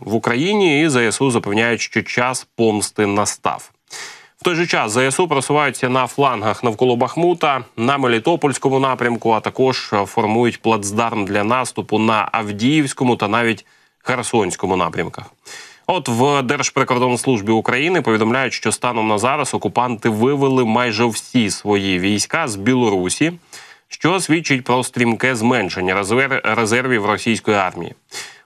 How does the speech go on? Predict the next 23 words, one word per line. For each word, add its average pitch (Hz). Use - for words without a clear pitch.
Однак 180
прямо 165
зараз 123
наші 131
партнери, 147
е, 117
все -
ж -
таки 117
збільшують 104
постачання 104
зброї. 160
Зокрема, 113
Болгарія 104
передала 107
Україні 127
новий 117
пакет 95
військової 104
допомоги, 131
який 127
включає 113
сотню 110